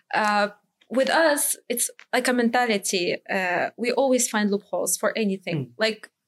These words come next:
Speaker 1: i-, there's no way you can even put the <laughs> sanctions in the first place
Speaker 2: Mm.
Speaker 1: <laughs> because, uh, like, it's, it's, uh, especially when it,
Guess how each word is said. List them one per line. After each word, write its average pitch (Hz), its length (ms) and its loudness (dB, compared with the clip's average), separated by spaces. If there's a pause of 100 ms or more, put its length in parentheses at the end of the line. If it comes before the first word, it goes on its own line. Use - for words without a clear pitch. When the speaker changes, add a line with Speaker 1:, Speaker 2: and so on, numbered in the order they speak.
(120)
Speaker 1:
i-, - 140 0
there's 285 280 2
no 349 160 2
way 269 120 2
you 240 180 0
can 226 260 0
even 208 420 -2 (180)
put 247 180 0
the 202 80 0
<laughs> - 0 -
sanctions 220 540 0
in 240 100 4
the 220 80 0
first - 340 -6
place 208 220 -6 (120)
Speaker 2:
Mm. 156 220 -2 (440)
Speaker 1:
<laughs> 339 120 4
because, 294 260 0 (380)
uh, 214 320 2 (280)
like, 208 340 -4
it's, 240 280 -2
it's, - 360 -2
uh, 226 260 2
especially 285 460 0
when 240 180 4
it, 233 140 2